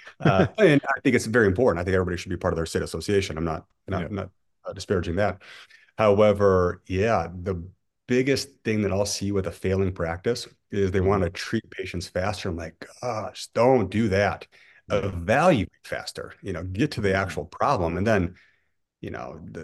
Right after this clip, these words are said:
Speaker 1: the, the standard of care for treating the musculoskeletal conditions we see, it, it's laid out. You know, people wanna make it some big, you know, elaborate scheme to get someone out of plantar fasciitis. Just look at the,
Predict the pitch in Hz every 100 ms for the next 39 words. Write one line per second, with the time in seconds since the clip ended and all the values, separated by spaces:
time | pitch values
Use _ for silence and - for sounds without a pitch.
0 | 82 95 85 85 113 - 151 104 71 -
1 | 110 117 - - - 104 85 82 92 92
2 | 90 - 95 92 92 90 95 90 80 -
3 | 107 120 113 123 - 107 143 123 131 120
4 | - - _ 117 90 - 139 127 113 104
5 | 107 101 - 101 95 98 98 - _ _
6 | - _ _ - 98 87 92 104 95 95
7 | 104 101 90 - 101 101 95 92 107 92
8 | 90 85 - 95 90 95 92 92 110 120
9 | - - - - 143 165 147